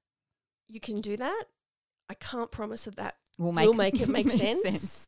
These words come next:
Speaker 1: I'm fundamentally, I'm not sure if any of Christopher Nolan's movies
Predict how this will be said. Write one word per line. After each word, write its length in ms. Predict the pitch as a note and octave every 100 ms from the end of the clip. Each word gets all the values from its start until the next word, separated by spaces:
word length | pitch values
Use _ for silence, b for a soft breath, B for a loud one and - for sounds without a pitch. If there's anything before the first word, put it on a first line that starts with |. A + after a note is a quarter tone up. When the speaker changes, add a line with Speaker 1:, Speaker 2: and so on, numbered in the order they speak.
| -
Speaker 1:
I'm 360 | G3 G3 F#3+ G#3 - _ _ _ _
fundamentally, 1080 | - A#3 D4 C#4 B3+ C#4 - G#3+ F3 F#3 B3+ _ _ _ _ _ _ _ _ _ _ _ _ _ -
I'm 180 | A3 D4
not 160 | B3 G3
sure 220 | G3 G3
if 100 | F3
any 260 | G3 G#3 B3+
of 100 | G3
Christopher 400 | - F#3 F3+ G3+
Nolan's 720 | F#3 F3+ F#3 F#3 - E3+ -
movies 500 | G3 F3 F3+ F3 E3+